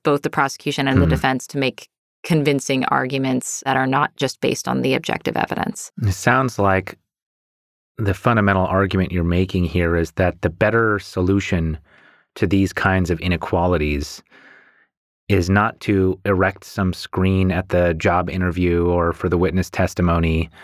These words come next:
Speaker 2: but to train people more to be aware of their own cognitive biases.
Speaker 1: Yes, to have some kind of self-awareness.
Speaker 2: Yeah.
Speaker 1: Now, granted, it's interesting what Zara said at the very end, that when she talked to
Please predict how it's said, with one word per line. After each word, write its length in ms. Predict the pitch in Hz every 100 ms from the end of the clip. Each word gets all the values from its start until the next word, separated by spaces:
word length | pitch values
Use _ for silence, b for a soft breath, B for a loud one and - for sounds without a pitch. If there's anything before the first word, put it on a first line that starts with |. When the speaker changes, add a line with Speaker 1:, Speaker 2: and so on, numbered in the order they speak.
| B B B B -
Speaker 2:
but 220 | 98 -
to 280 | 107 95 92
train 420 | - - 110 110
people 340 | 101 101 98 90
more 420 | 87 90 87 85
to 160 | -
be 140 | 85 90
aware 340 | 82 85 87
of 80 | 82
their 160 | 87 85
own 160 | 82
cognitive 420 | - 87 82 80
biases. 560 | 80 78 76 - - -
Speaker 1:
Yes, 400 | 214 185 - -
to 180 | - 185
have 320 | 165 170 160
some 280 | - 165 156 -
kind 240 | - 143
of 80 | 135
self-awareness. 840 | - 131 135 135 131 - - - - B B
Speaker 2:
Yeah. 180 | B 170
Speaker 1:
Now, 100 | 170
granted, 640 | 170 277 285 190 147 131 - _ _ -
it's 220 | 170 160
interesting 520 | 202 208 - 180 165
what 280 | 160 151 -
Zara 280 | 160 151 147
said 240 | - 147
at 80 | 143
the 80 | 147
very 240 | 143 139 139
end, 340 | 135 131 -
that 220 | 135 135
when 160 | 143 143
she 140 | -
talked 320 | 151 156 147
to 120 | -